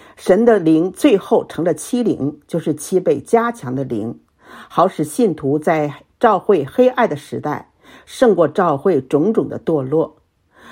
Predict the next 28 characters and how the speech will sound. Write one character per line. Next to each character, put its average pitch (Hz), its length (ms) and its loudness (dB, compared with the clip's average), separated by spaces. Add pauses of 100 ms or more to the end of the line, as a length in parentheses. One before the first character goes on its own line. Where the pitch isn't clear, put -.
(160)
神 240 260 4
的 294 100 6
灵 160 520 0 (100)
经 233 220 4
过 190 180 2
复 196 320 0
活、 139 600 -4
变 180 300 0
化 156 360 -6
并 139 240 0
加 226 280 2
强 135 280 -8
之 139 180 -4
后， 160 300 -2 (260)
就 190 220 4
成 - 180 -6
了 147 140 0
三 226 360 -2
一 226 100 -2
神 139 500 -4 (100)
终 214 240 4
极 151 240 -2
完 139 400 -4
成 - 260 -8
的 147 200 -6
那 147 180 -6
灵。 120 320 -10 (2500)
五、 160 320 4